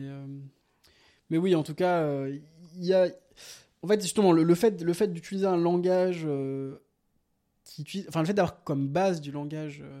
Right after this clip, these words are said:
enfin, comme base d'expression la langue, euh, la langue habituelle, quoi, le français, euh, par exemple, pour les Français,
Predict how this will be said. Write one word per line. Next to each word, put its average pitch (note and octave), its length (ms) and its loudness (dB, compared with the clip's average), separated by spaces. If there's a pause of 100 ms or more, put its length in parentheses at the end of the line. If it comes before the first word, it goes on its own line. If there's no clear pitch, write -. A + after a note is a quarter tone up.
(100)
enfin, D3 160 -2
comme D#3 160 0
base F3+ 160 4
d'expression F3 480 -4
la C#3 80 -2
langue, C#3 300 -6
euh, C3 140 -12 (160)
la - 40 -20
langue C#3 160 -10
habituelle, C3+ 420 -10
quoi, F#3+ 160 -14
le D#3 60 -12
français, D#3 480 -18
euh, E3 60 -18 (120)
par - 100 -20
exemple, E3+ 420 -18
pour F3 220 -20
les F3+ 60 -20
Français, F#3 380 -16